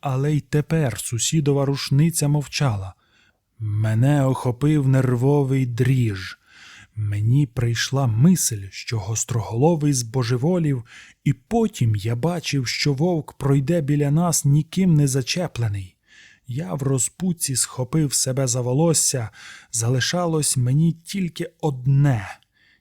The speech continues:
якось непомітно долізти до другого куща і лише відтіля стріляти в звіра. Я так і зробив.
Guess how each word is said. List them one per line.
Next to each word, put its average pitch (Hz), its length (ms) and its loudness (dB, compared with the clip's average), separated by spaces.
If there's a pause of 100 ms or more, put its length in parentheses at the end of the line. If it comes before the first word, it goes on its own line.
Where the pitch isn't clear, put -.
якось 120 720 -8
непомітно 131 1080 0
долізти 139 600 -2
до 135 140 -4
другого 131 560 -2
куща 175 600 -4 (100)
і 151 100 -4
лише 151 540 -2 (360)
відтіля 147 920 -4
стріляти 127 680 -4
в 123 80 -4
звіра. 110 600 -4 (720)
Я 185 120 -6
так 123 240 -6
і 120 40 0
зробив. 98 560 -6